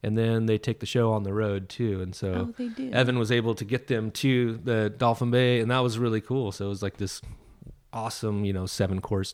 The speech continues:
Speaker 1: dinner,
Speaker 2: Mm-hmm.
Speaker 1: all the local wines paired with, uh, with the meal at that time, and pretty big achievement for, um,
Speaker 2: Totally.
Speaker 1: for, uh, you know, cooks and, and chefs on the Central Coast. So that
Speaker 2: Yeah.
Speaker 1: was a cool thing to be a part of.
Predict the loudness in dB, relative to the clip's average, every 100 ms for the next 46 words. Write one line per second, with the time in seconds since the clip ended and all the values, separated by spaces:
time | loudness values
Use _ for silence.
0 | -2 2 2 2 0 -2 -6 -10 -8 -10
1 | -8 -4 -2 0 -2 -2 -2 -4 -4 -2
2 | 0 -2 -2 -4 -6 -12 -6 -2 0 -2
3 | -4 -6 -2 -2 -4 -4 -4 -4 -10 -20
4 | -20 _ -4 0 0 2 0 -4 -6 -6
5 | -4 -4 -4 -4 -4 -6 -10 -20 _ _
6 | _ _ _ _ _ _ -20 -20 -8 0
7 | 4 6 4 2 0 0 -2 -2 2 2
8 | 2 0 -2 -6 -14 -10 -2 2 2 0
9 | 0 6 8 10 8 6 2 0 2 0
10 | 0 -2 0 0 0 0 2 4 4 2
11 | 0 0 0 0 0 0 0 0 2 4
12 | 4 0 -2 0 2 2 2 2 4 4
13 | 4 4 0